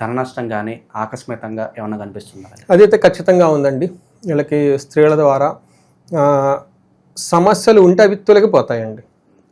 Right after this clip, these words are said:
Speaker 2: ఆ, మనకి శుక్రుడు ఏడో ఇంట్లో ఉండటం వల్ల, ఆ, ఏమంటారు, ఆపోజిట్ సెక్స్ వాళ్ళతో ఏమైనా మనస్పర్ధలు ఉంటే అవన్నీ తొలగిపోయేసి ఈ మంత్ చాలా చక్కగా బాగుంటుంది.
Speaker 1: So, ఈ,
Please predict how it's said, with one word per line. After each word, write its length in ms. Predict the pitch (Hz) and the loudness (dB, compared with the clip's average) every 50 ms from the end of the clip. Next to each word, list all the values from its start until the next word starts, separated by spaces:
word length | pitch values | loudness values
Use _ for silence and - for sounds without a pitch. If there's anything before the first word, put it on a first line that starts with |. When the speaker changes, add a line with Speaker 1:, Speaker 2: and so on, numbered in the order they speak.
| - 165 | -10 -8
Speaker 2:
ఆ, 100 | 156 143 | -6 -6
మనకి 320 | 135 135 131 127 120 139 | -6 -6 -6 -6 -6 -8
శుక్రుడు 400 | 123 - - 156 - - 170 165 | -8 -8 -10 -8 -4 -2 0 2
ఏడో 240 | 156 147 151 156 156 | 2 2 2 2 2
ఇంట్లో 240 | 151 147 139 139 139 | 0 0 -2 -2 -2
ఉండటం 320 | 139 135 131 131 139 135 | -2 -4 -6 -8 -8 -10
వల్ల, 240 | 127 127 123 156 208 - _ _ _ _ _ _ _ - 147 | -8 -6 -6 -6 -6 -8 _ _ _ _ _ _ _ -10 -6
ఆ, 400 | 143 139 139 139 135 135 135 135 - 185 | -4 -2 -2 -2 -2 -2 -2 -2 0 2
ఏమంటారు, 300 | 175 170 170 151 156 160 | 2 2 2 2 2 2
ఆపోజిట్ 400 | 156 156 156 175 151 151 147 - | 2 2 0 -2 -2 -2 -4 -4
సెక్స్ 240 | - 139 139 - | -6 -6 -4 -4
వాళ్ళతో 420 | 151 135 127 123 127 - 165 196 - - _ _ _ _ _ _ - - | -4 -2 -2 -2 -2 -2 -2 -4 -4 -6 _ _ _ _ _ _ -4 0
ఏమైనా 260 | 170 165 165 160 156 | 2 2 4 2 2
మనస్పర్ధలు 600 | 147 143 139 147 143 - - 156 139 139 143 139 | 2 2 2 2 0 0 -2 -2 -2 0 -2 -2
ఉంటే 240 | 131 127 120 160 170 | -2 -4 -4 -2 -2
అవన్నీ 360 | 180 156 156 151 147 151 165 | 0 0 2 2 2 2 0
తొలగిపోయేసి 800 | 156 160 151 151 147 151 147 156 151 147 147 151 151 147 151 208 | -2 -2 -2 -2 -2 -2 -2 -2 -2 0 2 0 0 0 -2 -6
ఈ 340 | 208 185 175 170 190 196 190 | -6 -2 0 2 2 4 4
మంత్ 360 | 180 165 156 156 190 175 - | 2 2 0 -2 -6 -6 -2
చాలా 160 | 156 143 139 | -2 0 0
చక్కగా 340 | 135 - 127 117 - 127 123 | -2 -4 -6 -8 -6 -6 -4
బాగుంటుంది. 520 | 123 123 117 107 107 107 107 _ - 127 117 | -4 -4 -4 -6 -6 -8 -12 _ -20 -20 -20
Speaker 1:
So, 180 | - 120 117 - | -18 -18 -18 -16
ఈ, 120 | 120 120 | -16 -16